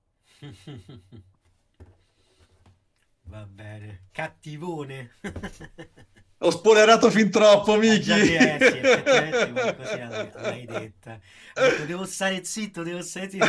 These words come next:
Speaker 1: alla fine devo trattenermi, eh. Però è, è, è vero, capisco, è anche difficile poi trattenersi quando, quando il libro ti prende e soprattutto quando ti cambia.
Speaker 2: Sì.
Speaker 1: Io lo dico per esperienza, nella mia vita ho letto tanti libri, ma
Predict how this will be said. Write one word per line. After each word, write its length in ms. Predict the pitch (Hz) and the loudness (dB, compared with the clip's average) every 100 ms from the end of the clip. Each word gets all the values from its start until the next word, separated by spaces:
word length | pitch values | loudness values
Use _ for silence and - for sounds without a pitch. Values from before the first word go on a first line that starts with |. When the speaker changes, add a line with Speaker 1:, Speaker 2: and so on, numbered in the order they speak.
| - | 0
Speaker 1:
alla 220 | 226 190 | -2 2
fine 340 | 254 240 165 262 | 2 2 2 0
devo 280 | 160 160 254 | 0 -2 -2
trattenermi, 840 | 170 165 226 180 180 175 160 170 | -2 -8 -8 -8 -10 -12 -12 -12
eh. 200 | 170 165 _ _ _ - | -12 -14 _ _ _ -4
Però 420 | 480 175 170 151 | -4 -4 -8 -8
è, 340 | 143 139 143 139 | -12 -14 -16 -18
è, 160 | 156 | -20
è 160 | - 143 | -18 -16
vero, 260 | 131 151 131 | -12 -12 -12
capisco, 400 | 139 156 - 135 | -14 -14 -14 -14
è 20 | |
anche 220 | 131 135 | -14 -16
difficile 440 | 127 - 156 131 123 | -20 -18 -18 -16 -16
poi 140 | 127 | -16
trattenersi 720 | 123 120 - 127 143 123 - 120 | -14 -16 -16 -18 -18 -18 -20 -18
quando, 500 | 117 117 120 120 - _ _ _ | -18 -18 -18 -20 -20 _ _ _
quando 240 | 113 120 | -20 -18
il 60 | 127 | -18
libro 300 | 143 131 127 | -18 -18 -20
ti 120 | 127 | -18
prende 480 | 131 127 131 123 120 | -14 -14 -14 -16 -18
e 60 | |
soprattutto 480 | - 131 117 180 - | -16 -18 -16 -18 -16
quando 260 | 120 123 120 | -16 -16 -18
ti 160 | 127 | -20
cambia. 760 | 117 147 123 104 101 101 104 104 _ _ - | -16 -14 -14 -16 -18 -18 -18 -18 _ _ -20
Speaker 2:
Sì. 220 | 135 143 | -20 -18
Speaker 1:
Io 160 | 139 170 | -10 -8
lo 80 | 151 | -8
dico 180 | 147 | -10
per 140 | 147 151 | -10 -12
esperienza, 600 | 147 - 165 175 170 135 | -12 -14 -10 -10 -12 -14
nella 180 | 131 135 | -16 -16
mia 140 | 143 | -14
vita 220 | 165 143 | -14 -12
ho 60 | 135 | -14
letto 400 | 147 143 143 120 | -14 -16 -18 -10
tanti 420 | 175 165 165 175 | -8 -8 -12 -16
libri, 420 | 185 208 147 131 | -14 -14 -16 -18
ma 260 | 139 151 | -14 -16